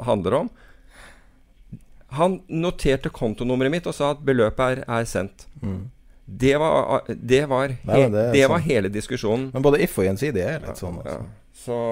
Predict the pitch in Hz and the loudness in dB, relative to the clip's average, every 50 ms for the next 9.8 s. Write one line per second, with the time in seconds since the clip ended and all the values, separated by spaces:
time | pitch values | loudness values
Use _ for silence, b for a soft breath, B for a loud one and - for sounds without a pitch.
0 | 117 117 117 117 110 110 95 - 120 123 131 127 123 123 117 120 117 101 - 123 | -2 -2 -2 -2 -4 -4 -4 -2 0 0 2 2 2 2 0 0 0 0 2 2
1 | 127 123 - - 117 120 226 - - 104 113 117 123 - - - 135 127 127 - | 2 0 0 0 4 6 8 8 6 6 4 4 6 6 8 8 8 8 8 6
2 | - - 131 117 107 95 - - 147 135 139 131 131 120 113 110 113 117 113 110 | 8 8 8 8 8 8 6 4 6 6 8 8 8 8 8 8 8 8 8 6
3 | 98 95 95 107 107 107 113 110 135 127 - 196 185 110 135 131 123 107 104 107 | 4 4 4 2 0 -2 -2 0 2 6 8 8 8 8 6 4 2 2 2 0
4 | 104 - 98 87 - 85 87 87 85 85 82 76 78 82 92 87 78 78 80 - | 0 0 -6 -8 -6 -6 -6 -6 -6 -6 -8 -8 -8 -8 -8 -8 -10 -10 -14 -14
5 | - 110 113 101 92 92 98 107 107 b b b b b b b b b b - | -10 -8 -6 -6 -6 -6 -8 -10 -14 b b b b b b b b b b -14
6 | - - 120 117 113 120 113 - 98 95 - - _ _ _ _ - - - - | -6 -2 0 2 4 4 4 4 4 0 -4 -10 _ _ _ _ -20 -20 -20 -20
7 | - - _ _ _ _ - _ _ _ _ - - - - 107 107 101 101 85 | -20 -20 _ _ _ _ -20 _ _ _ _ -20 -20 -20 -20 -20 -16 -16 -16 -18
8 | - - - - - - 107 110 113 117 113 98 90 92 92 90 87 87 90 85 | -20 -20 -20 -20 -20 -2 2 4 4 4 4 0 0 0 0 0 -2 -2 -4 -6
9 | - - 110 101 90 80 82 82 - - 90 85 - - - | -2 -2 0 0 0 -2 -6 -2 -2 0 0 0 -4 -8 -14